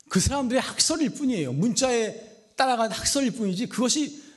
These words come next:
그 사람들의 말이 진리가 아니라는 것을 알았어요. 그래서 제가 많이 헤매다가 정말로 부처님의 뜻을 가장 올바르게 가르쳐주는 분들이 누구인가, 어떤 분들이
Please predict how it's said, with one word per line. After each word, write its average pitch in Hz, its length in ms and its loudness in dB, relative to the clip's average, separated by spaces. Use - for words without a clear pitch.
그 196 100 4
사람들의 247 380 0
말이 208 260 0
진리가 240 460 0
아니라는 117 320 -6
것을 120 200 -6
알았어요. 85 400 -14
그래서 - 140 0
제가 180 260 2
많이 156 260 0
헤매다가 180 840 0
정말로 254 500 2
부처님의 233 520 0
뜻을 208 300 0
가장 269 520 2
올바르게 226 440 2
가르쳐주는 185 600 0
분들이 170 280 -2
누구인가, 185 880 -2
어떤 196 400 2
분들이 247 840 -2